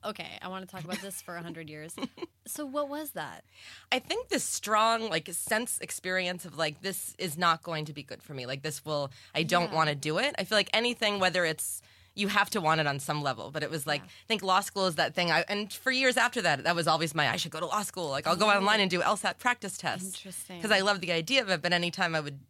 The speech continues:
Speaker 2: do the test, it's like, I don't really wanna do that. So it was like to go somewhere every day that didn't really interest me
Speaker 1: Mm-hmm.
Speaker 2: was not appealing.
Speaker 1: That's amazing. I've had a few people tell me these things. Uh, w-, Courtney Summers, I interviewed her, and she was,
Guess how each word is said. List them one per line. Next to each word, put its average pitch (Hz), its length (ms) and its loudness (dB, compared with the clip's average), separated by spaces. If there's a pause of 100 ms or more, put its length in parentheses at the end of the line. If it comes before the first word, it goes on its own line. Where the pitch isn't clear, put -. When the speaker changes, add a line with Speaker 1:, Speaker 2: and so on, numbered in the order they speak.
Speaker 2:
do 175 120 -6
the 156 100 -8
test, 185 220 -6
it's - 100 -14
like, 160 160 -4
I 165 40 -8
don't 151 180 -4
really 160 340 2
wanna 139 280 0
do 135 320 -8
that. 95 280 -8 (360)
So - 120 0
it 180 60 4
was 180 140 0
like 180 140 4
to 196 100 -6
go 190 160 2
somewhere 175 320 -2
every 151 240 0
day 147 180 0
that 135 140 -8
didn't 151 260 -4
really 160 400 -2
interest 254 400 -12
me 254 320 -8
Speaker 1:
Mm-hmm. 190 320 -6 (160)
Speaker 2:
was 170 300 -6
not 151 320 0 (260)
appealing. 143 600 -10 (180)
Speaker 1:
That's 214 360 -6
amazing. 175 760 -10 (180)
I've 208 280 -2 (120)
had 196 160 -6
a 202 40 -10
few 320 160 -2
people 226 220 -2
tell 185 220 -8
me 180 100 -4
these 180 220 -8
things. 180 600 -8
Uh, 185 200 -6
w-, 185 260 -6
Courtney 254 320 -4
Summers, 233 340 -4
I 202 60 -6
interviewed 185 360 -6
her, 202 120 -8
and 196 140 -8
she 214 220 -8
was, 196 260 -10